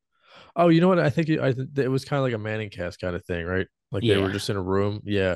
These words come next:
Speaker 2: I believe
Speaker 1: There
Speaker 2: so,
Speaker 1: were a
Speaker 2: yeah.
Speaker 1: couple of those for some of the, um, some of the bowl games. They
Speaker 2: They
Speaker 1: used
Speaker 2: got
Speaker 1: to
Speaker 2: good
Speaker 1: do, um,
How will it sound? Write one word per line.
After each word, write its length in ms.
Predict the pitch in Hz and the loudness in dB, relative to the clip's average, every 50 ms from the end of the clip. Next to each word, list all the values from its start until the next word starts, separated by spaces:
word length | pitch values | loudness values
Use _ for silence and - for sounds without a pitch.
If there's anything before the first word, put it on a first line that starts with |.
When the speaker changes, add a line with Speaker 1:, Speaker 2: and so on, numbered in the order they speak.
| - _ - | -4 _ -6
Speaker 2:
I 80 | 117 104 | -6 -4
believe 240 | 90 90 90 92 - | -2 -2 -2 0 2
Speaker 1:
There 80 | 143 | 2
Speaker 2:
so, 60 | 147 | 2
Speaker 1:
were 80 | 175 165 | 2 2
a 40 | 143 | 0
Speaker 2:
yeah. 60 | 113 | 0
Speaker 1:
couple 260 | 127 123 117 123 117 110 | 0 0 0 0 0 0
of 60 | 101 | 0
those 280 | 98 98 98 98 92 | 0 0 -2 -4 -6
for 140 | - - 104 | -10 -12 -12
some 220 | - - 110 101 98 | -10 -8 -6 -6 -4
of 180 | 92 90 87 - _ - | -4 -6 -6 -8 _ -8
the, 60 | 98 | -6
um, 320 | 92 90 90 85 85 92 101 | -4 -4 -4 -6 -8 -12 -10
some 160 | - - 104 | -8 -6 -4
of 60 | 95 | -4
the 60 | 90 85 | -4 -2
bowl 180 | 90 92 92 90 | 0 0 0 0
games. 400 | 90 87 87 87 - - - - _ _ _ _ _ _ _ _ _ _ _ _ - - | 0 -2 -2 -4 -6 -12 -16 -18 _ _ _ _ _ _ _ _ _ _ _ _ -4 2
They 80 | 127 | 4
Speaker 2:
They 60 | 135 | 4
Speaker 1:
used 100 | 170 175 | 6 6
Speaker 2:
got 80 | - 202 | 4 2
Speaker 1:
to 60 | 220 | 2
Speaker 2:
good 60 | 180 | 2
Speaker 1:
do, 260 | 147 139 139 131 117 | 2 2 4 4 4
um, 60 | 104 | 2